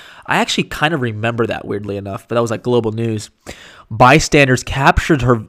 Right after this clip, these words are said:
death on video and streamed it live over the internet.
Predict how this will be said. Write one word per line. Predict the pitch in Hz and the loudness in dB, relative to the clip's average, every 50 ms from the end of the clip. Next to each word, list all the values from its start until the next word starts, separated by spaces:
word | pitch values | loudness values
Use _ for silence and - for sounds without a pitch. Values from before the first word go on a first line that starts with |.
| - | -6
death | - - 127 113 113 - - - | 2 4 6 6 6 4 2 0
on | 117 113 110 107 | 0 0 2 4
video | 120 139 156 151 117 107 104 | 4 6 6 6 6 6 4
and | - - 113 104 | 2 -2 -4 -4
streamed | - - - - - 127 131 139 135 127 | -6 -8 -8 -6 -4 -4 -4 -2 0 -2
it | - - | -2 -2
live | 117 117 113 113 120 120 120 117 110 | 0 2 4 4 6 4 4 2 2
over | - 117 113 117 | 2 0 0 2
the | 110 117 117 | 2 4 4
internet. | 117 117 110 107 104 - - _ _ - | 4 4 4 2 0 -2 -4 _ _ -20